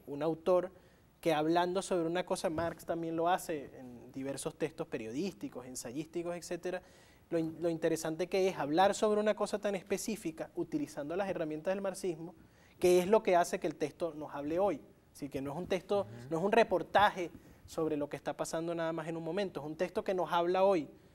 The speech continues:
Speaker 1: más de cien años después, porque pone sobre el tapete una forma de pensar y de análisis de la realidad que es útil y que es válida y que permite que nosotros lo leamos hoy y encontremos ahí cosas que siguen siendo valiosas. Y eso es posible porque Lenin piensa como piensa.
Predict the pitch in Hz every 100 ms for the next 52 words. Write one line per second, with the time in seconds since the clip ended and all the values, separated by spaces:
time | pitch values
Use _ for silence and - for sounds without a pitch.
0 | _ 147 143 156 190 180 175 196 196 196
1 | 196 254 - _ _ _ - 156 - 151
2 | - 156 170 196 185 165 160 143 170 151
3 | 139 143 180 175 190 185 156 139 - 143
4 | 170 _ - _ _ _ _ 185 170 156
5 | 156 175 - 196 175 156 139 190 170 147
6 | 196 - 127 - _ 151 160 143 190 185
7 | 208 247 277 - _ - 143 143 139 151
8 | 170 139 120 - 120 147 175 156 143 170
9 | 180 208 196 139 131 135 135 131 - 139
10 | 151 - - - - 180 165 156 - 139
11 | 139 143 143 135 175 196 139 131 131 160
12 | 214 196 202 247 - 139 - 139 139 147
13 | 165 165 180 165 - 135 131 127 151 123